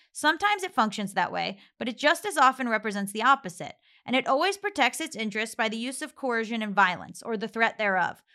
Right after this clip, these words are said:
which in my opinion is super uncool and not morally justifiable. Even when the government tries to do good, it is usually incompetent to do so. Again, that I can really agree with. This is so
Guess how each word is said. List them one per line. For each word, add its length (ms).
which 180
in 100
my 240
opinion 360
is 200
super 300
uncool 540
and 160
not 240
morally 340
justifiable. 840
Even 240
when 140
the 80
government 320
tries 300
to 80
do 160
good, 340
it 160
is 100
usually 320
incompetent 540
to 80
do 160
so. 280
Again, 380
that 260
I 100
can 180
really 260
agree 260
with. 200
This 120
is 160
so 420